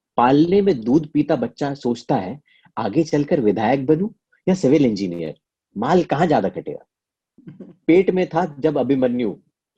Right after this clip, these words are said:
तब रोज रात भ्रष्ट बाप सुनाया करते थे जेवरों से लदी माँ को अपने फाइलें दाब रिश्वत खाने के कारनामे। सुनता, सुनता रहता था कोख में अभिमन्यु।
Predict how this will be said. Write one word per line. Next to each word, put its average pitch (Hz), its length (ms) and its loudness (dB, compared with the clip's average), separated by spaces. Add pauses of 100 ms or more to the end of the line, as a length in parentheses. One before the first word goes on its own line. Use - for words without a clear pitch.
(340)
तब 165 140 4
रोज 151 360 2
रात 143 300 -6
भ्रष्ट 151 380 -4
बाप 131 240 -4
सुनाया 127 340 -6
करते 120 400 -8
थे 156 60 -2
जेवरों 117 440 0
से 131 140 -6
लदी 113 240 -4
माँ 107 260 -6
को 131 240 -18 (300)
अपने 127 280 0
फाइलें 120 540 0
दाब 120 240 2
रिश्वत 123 400 -2
खाने 110 280 -6
के 147 100 -4
कारनामे। 90 600 -6 (1700)
सुनता, - 720 -4 (260)
सुनता 156 460 0
रहता 165 300 2
था 151 160 -4
कोख 131 300 -4
में 127 120 0
अभिमन्यु। 95 440 -6